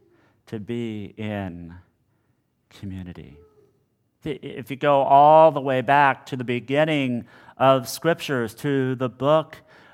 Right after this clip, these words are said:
of Genesis. In Genesis chapter two, we,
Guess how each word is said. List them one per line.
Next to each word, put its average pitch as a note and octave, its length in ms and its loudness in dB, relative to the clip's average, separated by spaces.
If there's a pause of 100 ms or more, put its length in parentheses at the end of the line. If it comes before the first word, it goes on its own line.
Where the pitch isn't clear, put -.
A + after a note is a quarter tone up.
of B2+ 280 -2
Genesis. D#3 720 -2 (380)
In C#3 140 -6
Genesis F3 440 -2
chapter E3 400 2
two, F3 360 -2
we, C#3+ 260 -4